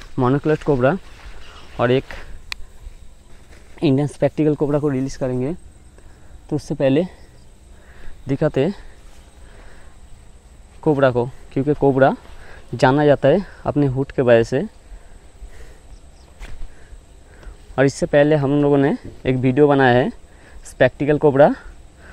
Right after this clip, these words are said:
और मोनोक्लेट cobra में क्या क्या अंतर है, क्या क्या difference है,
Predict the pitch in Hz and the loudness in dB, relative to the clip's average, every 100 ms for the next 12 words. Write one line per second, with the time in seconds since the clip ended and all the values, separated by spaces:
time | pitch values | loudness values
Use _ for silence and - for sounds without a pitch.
0 | - - 131 123 127 139 147 147 147 - | -18 0 2 4 4 2 2 2 0 -6
1 | - 135 139 135 175 - - - 135 156 | 0 4 6 4 0 -4 -10 0 2 4
2 | 135 131 123 131 170 135 131 135 123 131 | 2 2 2 0 2 0 2 2 2 2
3 | 131 135 120 | 0 -2 -4